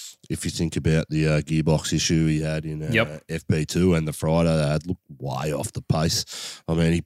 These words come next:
Speaker 1: probably should have had six for qualifying. I mean, two one thousandths between him and Sainz.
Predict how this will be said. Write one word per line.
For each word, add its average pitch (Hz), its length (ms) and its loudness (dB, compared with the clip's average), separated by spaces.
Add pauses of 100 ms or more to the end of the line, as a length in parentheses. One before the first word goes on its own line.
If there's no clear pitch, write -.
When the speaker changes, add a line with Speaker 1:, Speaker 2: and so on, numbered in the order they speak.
Speaker 1:
probably 90 560 6
should 85 260 4
have 82 100 6
had 82 200 4
six - 380 0
for 87 80 -2
qualifying. 87 600 4
I 73 40 2
mean, 69 100 -2
two 80 220 6
one 73 160 4
thousandths 78 380 2
between 78 380 0
him 80 140 2
and 76 80 0
Sainz. 90 480 4